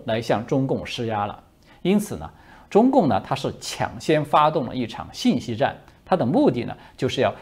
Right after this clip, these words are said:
先发制人，以攻为守，暗示呢，将给美国来制造麻烦。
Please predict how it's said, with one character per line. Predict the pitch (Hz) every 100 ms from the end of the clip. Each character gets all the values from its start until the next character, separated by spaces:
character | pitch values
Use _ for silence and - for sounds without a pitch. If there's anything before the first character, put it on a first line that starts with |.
| -
先 | - 185
发 | 185 175
制 | 170 135
人， | 98 113 - -
以 | 117
攻 | 110 190 185
为 | 113
守， | 135 - - - _ _
暗 | 196 196
示 | - 131
呢， | 110 107 - -
将 | - 160 151
给 | 131 -
美 | 127 98
国 | 104 113
来 | 110 110
制 | -
造 | 127 98
麻 | 92 107
烦。 | 101 95